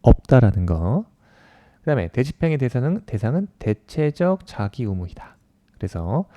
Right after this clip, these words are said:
부자기 의무 위반인 경우에는 그것을 대체적 자기 의무로 전환하는 규정을 두고 있지 아니하는 한,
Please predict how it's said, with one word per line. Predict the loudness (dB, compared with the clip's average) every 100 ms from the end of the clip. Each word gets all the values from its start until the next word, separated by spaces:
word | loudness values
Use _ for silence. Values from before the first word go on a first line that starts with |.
| -20 -20 _
부자기 | 0 2 2 4
의무 | 2 2
위반인 | 2 2 2 0
경우에는 | 0 0 0 0
그것을 | 0 0 0 -2
대체적 | -2 -6 -6 -6 -4 0 0 -2
자기 | -6 -10 -4 -2
의무로 | -2 -2 -2
전환하는 | -4 -4 -2 -2 2 2 0 -6 -20 -20
규정을 | -10 -4 0 -2
두고 | -4 -2 -2
있지 | -2 -2 -2
아니하는 | 0 -2 -4 -4
한, | -8